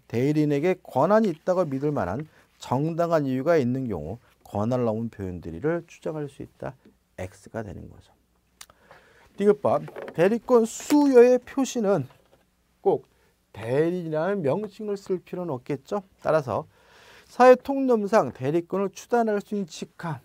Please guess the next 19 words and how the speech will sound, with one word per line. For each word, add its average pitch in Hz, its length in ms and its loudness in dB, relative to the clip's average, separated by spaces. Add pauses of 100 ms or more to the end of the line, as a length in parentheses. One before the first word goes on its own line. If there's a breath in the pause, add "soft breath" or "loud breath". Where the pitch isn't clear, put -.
(240)
영업부장 170 800 -4
상무, 196 420 -4 (440 loud breath)
명칭, 160 720 -2
대리점, 160 460 -2
특약점 165 640 -2
등을 160 340 0 (240 soft breath)
사용을 139 520 -2
승낙 226 540 -2
또는 190 300 -4
묵인한 208 420 2
사정만으로는 147 920 -4 (300 soft breath)
대리권 110 600 -4
수요의 180 640 -4
표시가 131 520 -6
있는 185 420 -4
것으로 165 300 -10
볼 139 180 -6
수 139 140 -12
없다. 151 320 -8